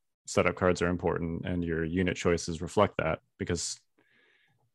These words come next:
you know, some units are good with certain battle cards and bad with others. Um, or you could build a no bid, no bid list, or essentially a red player list where you don't care what the battle cards are, and your list is,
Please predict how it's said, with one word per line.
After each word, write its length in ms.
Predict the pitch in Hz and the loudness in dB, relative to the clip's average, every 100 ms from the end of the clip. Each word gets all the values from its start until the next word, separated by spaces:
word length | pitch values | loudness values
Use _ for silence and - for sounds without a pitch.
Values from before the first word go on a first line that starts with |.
| _ | _
you 80 | 98 | -2
know, 100 | 82 | 0
some 200 | 85 101 | 2 4
units 300 | 92 92 90 | 4 4 2
are 100 | 90 | 2
good 160 | 85 90 | 4 2
with 120 | 90 | 2
certain 360 | - - 92 85 | -2 -2 -2 0
battle 240 | 85 82 | 0 0
cards 260 | 87 87 87 | 2 2 2
and 120 | 87 | 0
bad 180 | 82 85 | 0 0
with 140 | 85 | 0
others. 380 | 80 82 90 - _ _ _ _ _ _ _ | 0 0 0 -4 _ _ _ _ _ _ _
Um, 420 | 90 87 80 80 80 _ _ _ _ _ _ _ _ _ _ _ _ _ _ _ _ _ 262 262 _ _ _ _ _ _ _ _ _ _ - | 2 2 2 -2 -8 _ _ _ _ _ _ _ _ _ _ _ _ _ _ _ _ _ -20 -20 _ _ _ _ _ _ _ _ _ _ 6
or 300 | 139 101 95 | 10 10 10
you 160 | 95 | 6
could 180 | 98 98 | 4 4
build 200 | 98 95 | 6 6
a 80 | 95 | 6
no 160 | 107 113 | 6 4
bid, 300 | 87 82 - - | 4 0 -2 -2
no 200 | 101 101 | 2 4
bid 180 | 90 | 4
list, 320 | 85 85 - 95 | 4 0 -2 -6
or 140 | 92 - - | -6 -8 -12
essentially 460 | 76 - 95 92 90 | -4 0 2 4 4
a 60 | 85 | 6
red 180 | 90 | 4
player 240 | - 90 85 | 4 2 4
list 280 | 85 - - | 2 -2 0
where 100 | 87 | 2
you 60 | |
don't 160 | 82 82 | 2 2
care 160 | 95 | 4
what 100 | 90 | 4
the 60 | - | 2
battle 240 | 85 82 | 0 0
cards 280 | 82 85 82 | 0 0 0
are, 220 | 85 82 | 2 2
and 160 | 85 87 | 2 0
your 140 | 87 87 | 2 2
list 280 | 87 - 87 | 2 0 -2
is, 360 | 82 85 - | -2 -2 -8